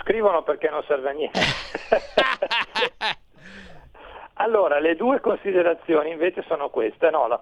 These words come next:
Speaker 1: la prima è una notizia che sicuramente tu sai, ma molti magari dei nostri ascoltatori non sanno,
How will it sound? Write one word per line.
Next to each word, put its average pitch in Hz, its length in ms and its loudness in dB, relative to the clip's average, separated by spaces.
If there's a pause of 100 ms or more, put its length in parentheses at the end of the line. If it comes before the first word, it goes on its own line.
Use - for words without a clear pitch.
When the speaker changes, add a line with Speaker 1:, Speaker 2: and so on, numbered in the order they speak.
Speaker 1:
la 165 120 0
prima 247 360 0
è 147 80 2
una 147 160 0
notizia 156 420 -4
che 147 160 -2
sicuramente 147 680 -2
tu 185 160 0 (100)
sai, 131 540 0 (540)
ma 143 180 0
molti 175 360 4
magari 151 300 2
dei 147 80 4
nostri 143 280 -2
ascoltatori 139 680 0
non 120 180 -8 (100)
sanno, 95 440 -4